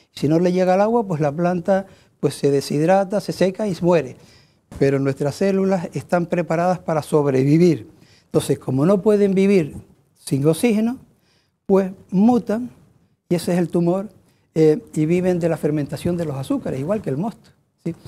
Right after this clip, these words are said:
Entonces, estas células que viven en un medio ácido, por eso han mutado,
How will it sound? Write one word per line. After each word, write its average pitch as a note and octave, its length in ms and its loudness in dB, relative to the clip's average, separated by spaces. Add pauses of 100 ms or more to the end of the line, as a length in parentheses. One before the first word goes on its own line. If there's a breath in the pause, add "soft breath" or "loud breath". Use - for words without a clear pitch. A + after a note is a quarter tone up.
(320 loud breath)
Entonces, D3 360 -4 (320 soft breath)
estas G#3+ 320 0
células G#3 340 2
que D3+ 140 -2
viven F#3+ 240 2
en F3+ 60 2
un F3 100 2
medio F3+ 320 2
ácido, F#3+ 380 -2 (680)
por - 100 -12
eso - 120 -8
han C3+ 100 -4
mutado, E3 380 -2